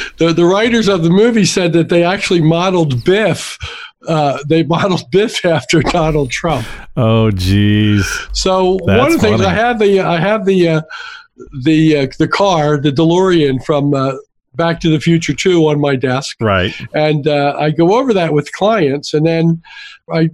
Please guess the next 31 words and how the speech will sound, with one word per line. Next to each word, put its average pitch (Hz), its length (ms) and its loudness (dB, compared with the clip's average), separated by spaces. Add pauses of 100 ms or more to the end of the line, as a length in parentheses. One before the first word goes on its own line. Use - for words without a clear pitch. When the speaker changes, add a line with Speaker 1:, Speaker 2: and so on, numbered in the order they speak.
Speaker 1:
remind 185 460 2
them 175 120 2
that 170 140 2
in 170 100 2
the 170 80 4
movie, 185 540 2 (140)
both 165 320 0
Doc 170 380 -2
and 180 140 0
Marty 165 500 0 (220)
wrote 175 300 0
letters 185 460 2
to 165 120 -2
their 156 160 2
future 165 340 0
selves. - 560 -4 (200)
Speaker 2:
Right, 113 320 0
right. 110 260 -2 (340)
Speaker 1:
And 160 160 0
that 185 200 -2
helped 180 260 -2
them 170 400 0 (200)
kind 175 200 0
of 160 80 -2
get 170 200 -2
through 180 360 2
the, 160 200 2
the 151 140 -2
tough 160 240 -4
times. 156 420 -2 (360)
And, 160 260 0